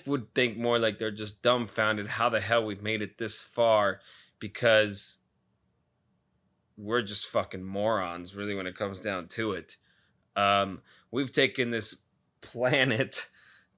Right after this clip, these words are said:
that, uh, has given life to not only us, but everything that we see here and have just tried to everything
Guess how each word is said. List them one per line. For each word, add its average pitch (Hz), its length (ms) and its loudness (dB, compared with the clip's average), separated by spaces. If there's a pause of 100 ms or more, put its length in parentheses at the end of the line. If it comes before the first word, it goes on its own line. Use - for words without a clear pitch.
that, 113 420 6
uh, 107 520 6
has 107 460 4
given 117 540 2
life 120 400 4
to 110 360 2
not 156 200 4
only 131 300 4
us, 117 240 6
but 107 320 0
everything 120 520 2
that 107 200 0
we 107 120 -6
see 127 440 -2
here 104 360 0 (440)
and 131 340 4
have 107 420 2
just 120 600 4
tried 117 380 2
to 104 180 0
everything 110 760 -2